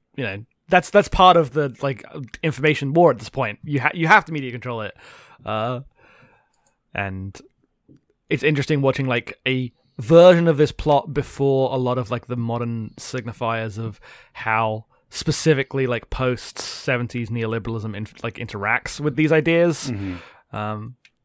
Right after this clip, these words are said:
Speaker 1: and even though, like, the core ideas are all a hundred percent the same, like, some of the ways they're expressed in, uh, modern sense are different. But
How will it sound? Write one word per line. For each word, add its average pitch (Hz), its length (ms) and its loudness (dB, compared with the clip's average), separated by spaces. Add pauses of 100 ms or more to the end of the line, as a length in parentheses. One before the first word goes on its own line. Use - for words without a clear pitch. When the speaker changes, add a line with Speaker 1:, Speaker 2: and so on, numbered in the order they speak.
(880)
Speaker 1:
and 101 560 -6 (200)
even 208 280 4
though, 180 100 10
like, 160 160 4
the 151 60 -4
core 180 200 6
ideas 151 220 4
are 131 100 0
all 131 80 2
a 123 40 2
hundred 139 180 2
percent 131 160 -8
the - 40 -14
same, 127 280 -2
like, 107 180 -10
some 151 240 -2
of 123 100 -6
the 123 60 -4
ways 120 140 -2
they're 107 100 -6
expressed - 600 -6
in, 107 260 -10
uh, 98 140 -6
modern 101 220 -8
sense 98 260 -12
are 98 80 -10
different. 95 360 -10 (2750)
But 95 240 -10